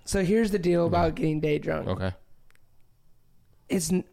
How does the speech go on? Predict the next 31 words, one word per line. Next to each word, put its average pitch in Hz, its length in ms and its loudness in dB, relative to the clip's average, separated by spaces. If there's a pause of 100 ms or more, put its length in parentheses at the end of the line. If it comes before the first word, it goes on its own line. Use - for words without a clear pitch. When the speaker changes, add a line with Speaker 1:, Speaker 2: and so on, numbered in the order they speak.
(160)
Speaker 1:
way 190 420 2
overrated. 160 600 0
Speaker 2:
Okay. 160 300 0
All 120 120 0
right. 139 200 -4
Cool. 151 300 -4
I 101 100 -6
can, 104 180 -4
uh, 110 240 -4
respect 113 380 -8
that. 123 180 -4
Speaker 1:
You 190 100 0
need, 214 360 0
like, 180 460 0
the 185 160 2
people 226 480 2
who 185 180 4
are 180 100 2
successful 156 1000 -2
Speaker 2:
Mm-hmm. 92 160 -6
Speaker 1:
at 170 160 -2
this 165 260 0
game 175 340 2
that 165 180 -2
is 175 360 2
S 170 260 0
E 175 80 0
C 156 280 -2
college 160 360 2
football 160 460 -2
Speaker 2:
Mm-hmm. 92 100 -2